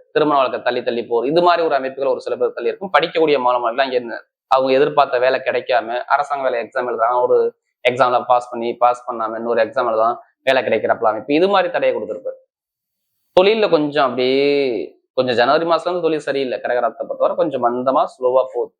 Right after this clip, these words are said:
இதெல்லாம் இதுக்கு முன்னாடி இருந்துச்சு. நம்ம, ஏன்னா நமக்கு அதிக ஜாதகம் கொடுத்தது கடகராசி, குரு சுக்கிரன் ஜோதிட டி வில.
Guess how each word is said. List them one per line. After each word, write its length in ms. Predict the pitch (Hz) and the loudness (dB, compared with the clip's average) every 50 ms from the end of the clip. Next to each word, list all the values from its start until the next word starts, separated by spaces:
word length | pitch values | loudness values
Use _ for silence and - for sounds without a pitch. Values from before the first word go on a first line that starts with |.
| _ _ _ _ _ _ _ _ _ - - - - _ _ | _ _ _ _ _ _ _ _ _ -20 -20 -20 -20 _ _
இதெல்லாம் 240 | - 151 160 175 190 | 2 4 4 4 4
இதுக்கு 160 | 180 175 160 | 2 2 2
முன்னாடி 160 | 165 165 165 | 2 2 2
இருந்துச்சு. 260 | 160 160 156 139 143 139 | 2 2 2 2 2 2
நம்ம, 140 | 160 175 165 147 139 131 123 127 139 | 4 4 4 4 4 2 2 0 0
ஏன்னா 120 | 147 165 185 185 180 | 0 2 2 2 0
நமக்கு 200 | 170 160 143 143 | 0 -2 0 0
அதிக 180 | 135 139 143 147 135 | 0 0 -2 -2 0
ஜாதகம் 220 | 143 143 165 165 156 | 0 0 0 -2 -4
கொடுத்தது 220 | 151 147 156 143 143 | -6 -10 -10 -6 -4
கடகராசி, 460 | 143 143 143 139 131 - - - - - _ _ _ _ _ _ _ | -2 -2 0 0 -2 -2 -4 -8 -20 -20 _ _ _ _ _ _ _
குரு 120 | 135 131 131 - | 0 0 0 0
சுக்கிரன் 280 | 135 120 123 120 113 117 | 0 -2 -2 0 0 0
ஜோதிட 200 | 117 117 110 107 | 2 2 0 0
டி 80 | 113 110 | -2 -4
வில. 120 | 104 - | -4 -4